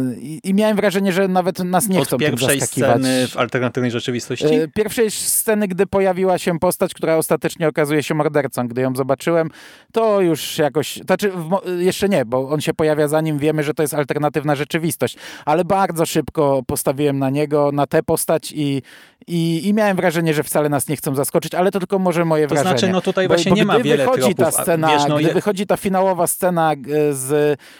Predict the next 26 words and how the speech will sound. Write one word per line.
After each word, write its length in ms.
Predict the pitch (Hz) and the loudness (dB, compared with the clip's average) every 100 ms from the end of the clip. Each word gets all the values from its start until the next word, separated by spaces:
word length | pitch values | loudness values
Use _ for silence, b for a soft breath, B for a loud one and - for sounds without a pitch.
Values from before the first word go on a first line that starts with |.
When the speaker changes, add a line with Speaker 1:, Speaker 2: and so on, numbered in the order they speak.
| B B | B B
Speaker 1:
mm, 380 | 139 147 143 143 | -2 0 0 0
z 120 | 131 131 | -2 0
ujawnieniem 600 | 180 170 165 214 180 160 | 0 2 0 0 0 0
tożsamości 520 | 160 165 156 - 151 | 0 0 -2 -2 -2
mordercy, 460 | 151 147 160 - | -2 0 -2 -4
to 160 | 151 170 | -6 -2
ona 240 | 175 175 | 0 2
jest 120 | 160 - | 0 -2
po 120 | 143 | -4
prostu 320 | 160 - 156 | -4 -2 0
jak 280 | 151 147 139 | 2 0 -4
z 560 | 127 127 139 139 135 | -4 -2 0 2 2
mody 220 | 139 139 143 | 0 0 0
na 100 | 135 | 0
sukces 420 | - 127 - 160 | -2 -4 -6 -6
wyciągnięta. 760 | 117 - 120 113 117 110 117 110 B B - | -8 -4 -2 0 -2 2 0 0 B B -4
I 160 | 160 | 0
mam 200 | 170 170 | 0 0
wrażenie, 340 | 165 160 165 165 | 0 0 2 0
że 100 | 156 | 0
to 120 | 160 | -2
celowo 420 | 180 160 139 127 | 0 0 2 0
jest 140 | 120 | 0
tak 140 | 131 123 | -2 -4
zrobione, 420 | 127 120 123 123 | -4 -2 0 0
e, 140 | 120 | 0